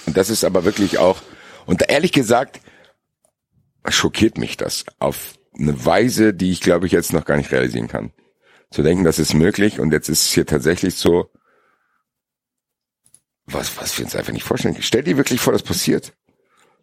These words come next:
Dann hast du einfach irgendwann zwei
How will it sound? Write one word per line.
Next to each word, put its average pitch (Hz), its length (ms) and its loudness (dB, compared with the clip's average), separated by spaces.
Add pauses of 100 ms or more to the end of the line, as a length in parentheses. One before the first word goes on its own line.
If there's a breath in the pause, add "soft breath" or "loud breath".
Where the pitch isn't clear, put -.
Dann 76 120 0
hast - 260 0
du 104 200 -2 (160)
einfach - 440 0
irgendwann 92 640 0
zwei 98 540 0